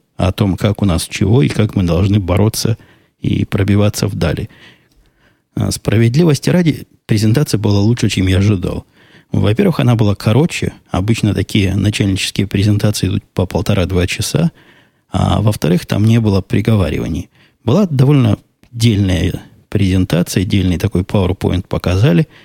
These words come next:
Ничего особо нового я не узнал, но если бы я всего этого не знал, было бы интересно. То есть в какую сторону развиваемся тактически, в какую сторону стратегически,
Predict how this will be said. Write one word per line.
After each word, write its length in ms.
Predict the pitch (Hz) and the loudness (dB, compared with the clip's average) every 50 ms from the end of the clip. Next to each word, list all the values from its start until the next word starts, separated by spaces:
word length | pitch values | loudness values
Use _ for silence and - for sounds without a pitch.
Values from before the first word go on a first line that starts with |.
| - - - _ _ _ _ | -20 -20 -20 _ _ _ _
Ничего 260 | - 117 - 185 180 | -2 0 2 2 2
особо 240 | 165 - 160 147 147 | 2 2 0 2 4
нового 240 | 143 147 143 135 131 | 4 4 4 4 4
я 120 | 123 120 | 4 4
не 120 | 120 120 120 | 4 4 4
узнал, 280 | 123 135 160 196 196 | 4 4 4 4 4
но 80 | 151 113 | 4 4
если 240 | 110 110 - - 104 | 2 2 0 0 0
бы 100 | 104 107 | 2 2
я 140 | 110 104 | 2 0
всего 340 | - - - - 117 110 95 | 0 -2 -2 -2 0 2 2
этого 220 | 92 - - 90 95 | 0 0 0 0 0
не 140 | 98 98 | 2 0
знал, 280 | 101 104 123 156 180 147 | 0 2 2 2 2 2
было 220 | 107 107 113 113 | 2 2 2 2
бы 120 | 104 110 110 | 2 2 2
интересно. 520 | 107 104 - - 98 - - - - - | 2 2 0 -2 -2 -2 -4 -4 -6 -6
То 100 | - - | -6 -6
есть 120 | - - - | -6 -6 -4
в 20 | |
какую 260 | - 113 107 101 101 | -4 -2 0 0 -2
сторону 460 | - - - 104 95 92 90 90 101 - _ - - _ _ _ | -2 -2 -2 -2 0 0 0 -2 -2 -4 _ -20 -20 _ _ _
развиваемся 720 | - 107 101 98 101 101 101 104 101 95 95 - - - | -2 0 2 2 2 2 2 2 2 2 0 0 -2 -4
тактически, 580 | - 107 98 - - 160 165 - - - - 113 | -4 -4 -6 -2 -2 -2 -2 -2 -6 -8 -8 -6
в 40 | - | -4
какую 260 | - 101 101 92 92 | -4 -2 -2 -2 -2
сторону 380 | - - - 98 - - 90 | -2 -2 -2 -2 0 0 -2
стратегически, 1000 | 87 - - - - 73 - - - - 127 151 165 - - - - - - 127 | -2 -2 -4 -4 -4 -2 -2 -2 0 2 0 0 0 -2 -6 -8 -2 -2 -2 -2